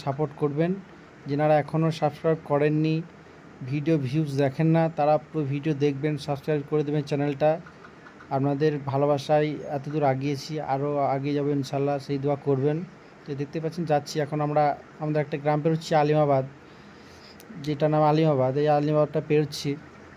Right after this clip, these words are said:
এটাও খুব বড় একটা গ্রাম না, ছোট্ট একটা গ্রাম। তো দেখতে থাকুন, এখন যাচ্ছি রাস্তা দিয়ে। এই রোডটা সাঁইথিয়ার বাইপাস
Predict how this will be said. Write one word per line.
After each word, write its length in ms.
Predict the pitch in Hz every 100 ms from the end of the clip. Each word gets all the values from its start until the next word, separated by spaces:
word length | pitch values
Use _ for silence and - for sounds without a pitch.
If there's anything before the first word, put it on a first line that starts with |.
| - - - -
এটাও 220 | 160 190 190
খুব 80 | 202 175
বড় 100 | 175 175
একটা 140 | 170 151
গ্রাম 140 | 156
না, 40 | 160 160
ছোট্ট 140 | 151 156
একটা 140 | 156 139
গ্রাম। 180 | 135 143 185 - - - - -
তো 60 | 151 147
দেখতে 180 | 143 156
থাকুন, 220 | 147 151 156
এখন 140 | 147 156 135
যাচ্ছি 280 | 135 - 160 143
রাস্তা 200 | 139 139
দিয়ে। 140 | 139 165 208 - - - - - - - - - - - - - - - - - - - - - - -
এই 40 | 151
রোডটা 320 | 160 160 170 170 170 - - - - -
সাঁইথিয়ার 420 | - 156 160 170 151
বাইপাস 440 | 151 156 156 147